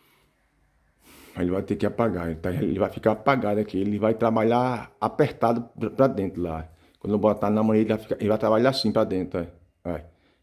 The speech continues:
Vai trabalhar assim. Então, assim tá lá... tá apagado. Aí quando apertar o freio dianteiro, aí ele afoga um pouquinho aqui. Quando afogar um pouquinho assim,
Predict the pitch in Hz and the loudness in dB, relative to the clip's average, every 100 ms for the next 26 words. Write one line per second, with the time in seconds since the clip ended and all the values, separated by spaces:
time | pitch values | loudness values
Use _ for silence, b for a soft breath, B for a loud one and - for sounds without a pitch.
0 | - - 101 123 123 - 101 110 107 104 | -10 -2 2 4 2 -2 0 2 2 0
1 | 113 107 120 120 - 113 117 151 107 90 | -2 2 2 2 -2 -2 2 2 2 0
2 | 87 90 b b _ 101 113 131 135 131 | -2 -8 b b _ -2 4 6 6 6
3 | 131 - - 120 120 120 - - _ _ | 2 2 2 4 4 0 -10 -20 _ _
4 | _ 113 127 143 156 131 131 120 - 120 | _ 4 6 6 4 2 2 2 2 4
5 | 135 143 151 b b b - 110 127 135 | 4 2 -4 b b b 2 6 6 6
6 | 135 - - 127 120 117 131 135 127 107 | 4 0 2 4 4 2 0 0 -2 -2
7 | 131 135 131 - 143 135 151 - 147 143 | 2 2 2 4 6 6 4 2 2 2
8 | 127 - 131 135 | 0 0 0 2